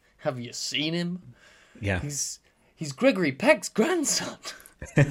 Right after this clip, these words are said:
Speaker 2: Of course
Speaker 1: Um,
Speaker 2: he's important to this universe.
Speaker 1: <laughs> Like,
Speaker 2: Yeah.
Speaker 1: but, like, you know, everyone's just like, "Yeah, that, like, yeah, we've, we've worked with Spock. We all know he's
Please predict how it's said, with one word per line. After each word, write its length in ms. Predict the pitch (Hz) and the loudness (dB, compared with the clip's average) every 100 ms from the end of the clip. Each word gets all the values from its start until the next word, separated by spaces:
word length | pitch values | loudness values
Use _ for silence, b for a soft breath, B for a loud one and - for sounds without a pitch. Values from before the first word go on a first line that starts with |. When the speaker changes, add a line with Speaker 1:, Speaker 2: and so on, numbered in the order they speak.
| 170 B B | 2 B B
Speaker 2:
Of 160 | 139 180 | 4 6
course 220 | 226 220 | 10 10
Speaker 1:
Um, 60 | 202 | 10
Speaker 2:
he's 120 | 147 | 8
important 400 | 147 127 156 135 | 8 10 10 10
to 60 | 139 | 6
this 180 | 127 - | 6 6
universe. 540 | 127 117 110 104 - - | 6 6 4 2 -2 0
Speaker 1:
<laughs> 760 | 226 180 202 196 - 226 180 | 2 6 6 6 6 8 8
Like, 260 | 208 208 - | 8 8 8
Speaker 2:
Yeah. 240 | 113 101 B B B - | 6 4 B B B -4
Speaker 1:
but, 140 | 190 196 | 2 10
like, 240 | 214 196 | 10 10
you 80 | 196 | 10
know, 120 | 196 | 8
everyone's 440 | 170 202 220 208 180 | 10 6 6 4 2
just 240 | 196 185 | -2 2
like, 240 | 185 170 | 4 4
"Yeah, 200 | 180 165 | 8 10
that, 360 | 143 143 127 127 | 10 6 -2 0
like, 260 | 160 147 151 | 4 4 4
yeah, 140 | 143 | 4
we've, 260 | 135 165 170 | 4 -2 -2
we've 200 | 180 170 | 0 2
worked 340 | 170 170 - 147 | 4 4 2 -4
with 100 | 131 | -6
Spock. 420 | - - 131 - - 139 | 4 6 6 2 -10 -12
We 200 | 143 175 | -2 2
all 180 | 170 160 | 6 4
know 340 | 143 143 131 123 | 6 6 6 2
he's 300 | 123 135 | -2 -6